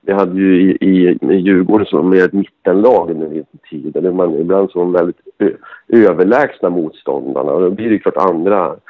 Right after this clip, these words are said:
annat sätt att spela, annan typ av spel.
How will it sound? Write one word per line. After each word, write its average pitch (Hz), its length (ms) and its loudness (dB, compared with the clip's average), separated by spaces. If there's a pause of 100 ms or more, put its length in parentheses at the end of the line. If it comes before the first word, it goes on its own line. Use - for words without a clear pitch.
(220)
annat 92 380 -2
sätt 98 220 -6
att 82 120 -12
spela, 85 400 0
annan 90 300 -2
typ 117 340 -6
av 64 80 -2
spel. 60 400 -4